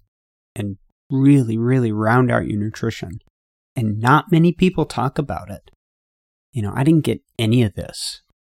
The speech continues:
when I was in my nutrition program. There wasn't a mention of lichen or really even of seaweed, other than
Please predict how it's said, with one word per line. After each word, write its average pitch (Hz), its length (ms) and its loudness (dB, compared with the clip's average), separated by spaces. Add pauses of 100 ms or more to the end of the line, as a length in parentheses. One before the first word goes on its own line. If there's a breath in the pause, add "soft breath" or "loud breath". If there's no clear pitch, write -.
(180)
when 101 420 -6
I 113 80 -4
was 101 160 -2
in 110 160 -2
my 107 100 -6
nutrition 107 540 -4
program. 104 480 -14 (580)
There 143 80 0
wasn't 135 300 2 (100)
a 123 60 -4
mention 107 420 -2
of 101 160 -8 (140)
lichen 127 440 -4 (300)
or 107 380 0
really 143 320 2
even 117 480 0
of 131 160 -4
seaweed, 117 480 0
other 117 260 -2
than 110 360 -4